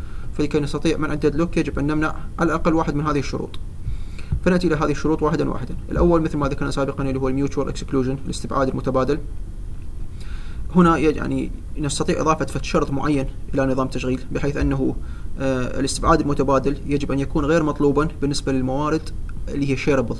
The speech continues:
القابلة للمشاركة. آه، مثلًا الريد اونلي فايلز، الريد اونلي فايلز يمكن أن يتم قراءتها من قبل عشرة أو عشرين مستخدم في نفس الوقت، أو عشرة أو عشرين، آه، بروسيس أو عملية في نفس الوقت، فهذه تعتبر شيربل.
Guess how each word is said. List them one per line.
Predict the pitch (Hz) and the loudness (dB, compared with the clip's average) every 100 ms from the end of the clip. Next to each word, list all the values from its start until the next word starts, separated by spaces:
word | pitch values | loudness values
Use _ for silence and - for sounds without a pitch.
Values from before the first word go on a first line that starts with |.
| - | -4
القابلة | - 143 143 143 | -2 0 2 4
للمشاركة. | 135 131 131 127 - - - - - - - - - - | 4 2 0 0 -2 -2 -4 -6 -4 -2 -4 -4 -4 -4
آه، | 127 120 117 | -2 -2 -2
مثلًا | 151 135 127 | -2 0 2
الريد | 127 143 | 2 2
اونلي | - 143 | 2 0
فايلز، | 135 135 110 - - | 2 0 0 -2 -4
الريد | - 156 | 0 2
اونلي | 160 156 | 4 2
فايلز | 151 147 156 | 2 0 0
يمكن | 151 135 | 0 0
أن | 135 | 0
يتم | - 135 135 117 - | -2 -2 -2 -2 -2
قراءتها | 139 135 143 | -2 -2 -2
من | 139 | -2
قبل | 139 135 | 0 0
عشرة | 135 - | -2 -2
أو | 135 135 | -2 -2
عشرين | - 143 | 0 -2
مستخدم | 135 143 147 | 0 -2 -2
في | 139 | -2
نفس | 139 - | -2 -2
الوقت، | 135 - - - - - | -2 -2 -4 -4 -6 -4
أو | 127 | -2
عشرة | 143 143 | -2 0
أو | 135 | -2
عشرين، | 139 143 139 135 - | -2 -2 -2 -2 -4
آه، | 131 - - - - | -2 -2 -4 -4 0
بروسيس | 151 - 120 | 0 0 -2
أو | - | -2
عملية | 131 135 147 | 0 2 2
في | 143 | 0
نفس | 139 127 | -2 -2
الوقت، | 127 127 - - - - - | -2 -2 -6 -6 -6 -6 -2
فهذه | 156 165 | 0 0
تعتبر | 170 165 156 | 0 0 0
شيربل. | 143 139 131 - | 2 2 2 -2